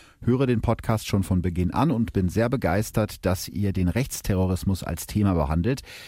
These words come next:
denn er wird, wie ihr ganz richtig rüberbringt, von staatlichen Organen völlig unterschätzt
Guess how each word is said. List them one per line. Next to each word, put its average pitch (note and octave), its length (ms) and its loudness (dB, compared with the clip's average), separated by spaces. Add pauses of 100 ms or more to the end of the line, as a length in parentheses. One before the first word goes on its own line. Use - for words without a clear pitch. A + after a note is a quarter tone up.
(160)
denn G2 140 4
er D#2+ 160 -2
wird, A#2+ 340 0
wie F#2+ 60 0
ihr E2 100 0
ganz D2 220 -2
richtig G2+ 320 -2
rüberbringt, F2+ 480 0
von - 180 -2
staatlichen - 480 -2
Organen E2 460 0
völlig E3+ 320 0
unterschätzt B2 500 -2